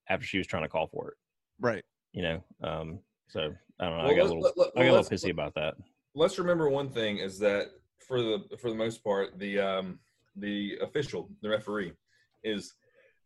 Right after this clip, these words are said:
Speaker 3: sort of a hybrid role, but it's honestly seventy-five percent performer.
Speaker 1: Mm-hmm. Oh, no,
Speaker 3: Uh,
Speaker 1: I, I agree with that. But I think that if you're in that spot and you're close enough to the, to the performers and you see something wrong,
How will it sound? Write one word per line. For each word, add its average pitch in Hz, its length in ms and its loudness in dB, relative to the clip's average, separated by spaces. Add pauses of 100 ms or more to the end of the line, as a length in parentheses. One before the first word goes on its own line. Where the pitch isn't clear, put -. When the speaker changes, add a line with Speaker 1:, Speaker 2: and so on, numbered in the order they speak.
(460)
Speaker 3:
sort 175 420 0
of 147 80 -2
a 110 60 0
hybrid 107 380 -2
role, 92 400 -2
but 120 260 0
it's 139 280 2
honestly 127 500 -4
seventy-five 120 760 -4
percent 107 600 -6 (320)
performer. 101 480 -6 (420)
Speaker 1:
Mm-hmm. 165 440 2
Oh, 113 120 6
no, 113 140 6
Speaker 3:
Uh, 143 160 6 (100)
Speaker 1:
I, 143 100 8
I 185 40 8
agree 143 260 10
with 92 120 6
that. 87 200 4
But 107 120 8
I 110 60 12
think 123 280 2
that 113 180 6 (340)
if 110 120 0
you're 113 140 4
in 120 80 6
that 98 160 4
spot 101 240 6
and 95 100 0
you're 98 140 0
close 113 400 4
enough 101 260 4
to - 100 -12
the, 82 380 -4 (340)
to 113 80 0
the 98 40 2
performers 98 680 2
and 92 220 0
you 107 80 0
see 120 300 0
something 98 280 0
wrong, 92 420 4